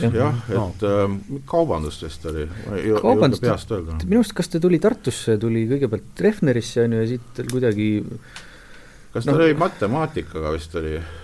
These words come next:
Speaker 2: halvasti või mi-, mi-, mingi ainega tuli halvasti, et ta ülikooli nagu ei saanud,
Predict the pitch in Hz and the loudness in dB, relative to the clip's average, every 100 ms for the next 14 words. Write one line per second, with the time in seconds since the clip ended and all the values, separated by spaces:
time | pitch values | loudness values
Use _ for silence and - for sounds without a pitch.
0 | - 110 98 80 - 78 76 76 131 - | -6 -2 -2 -4 -8 -10 -8 -4 -6 -4
1 | 175 180 180 170 185 117 113 120 165 135 | -6 -4 0 0 0 0 2 2 2 0
2 | - 98 - 104 104 143 107 98 95 95 | -2 -8 -4 -4 -2 -2 -2 -2 -2 -4
3 | 95 90 95 92 95 139 131 80 | -4 -4 -2 -2 -4 -2 -2 -4